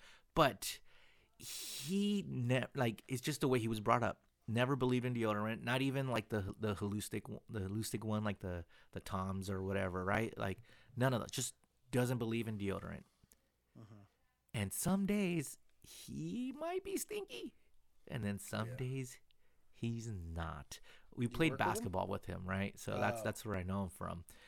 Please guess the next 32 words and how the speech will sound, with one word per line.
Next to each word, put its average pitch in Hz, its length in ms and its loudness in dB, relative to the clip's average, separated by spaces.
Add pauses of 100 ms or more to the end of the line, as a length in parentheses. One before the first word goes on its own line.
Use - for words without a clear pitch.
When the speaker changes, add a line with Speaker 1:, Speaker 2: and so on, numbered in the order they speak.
(200)
Speaker 1:
And 101 180 0
there 113 140 2
were 113 100 2
days 104 360 0
where, 101 180 -4
like, - 260 -10 (240)
"Oh 110 460 0 (120)
my 85 240 -8 (440)
God, 110 420 -2
dude, 101 280 -2
we 101 140 -6
cannot 98 720 -6 (100)
take 107 280 -8
him. 95 200 -8
Like, 104 260 -8 (220)
just, - 340 -6
I'm 113 180 -2
not 110 140 -4
gonna 107 180 -4
get 101 260 -4
up 104 200 2
on 104 100 4
him. 104 120 2
If - 60 -10
he 113 80 -4
wants 110 140 -2
to 107 60 -6
post - 300 -4
up, 117 280 0
nah, 107 240 -2
you 110 220 -4
just - 180 -8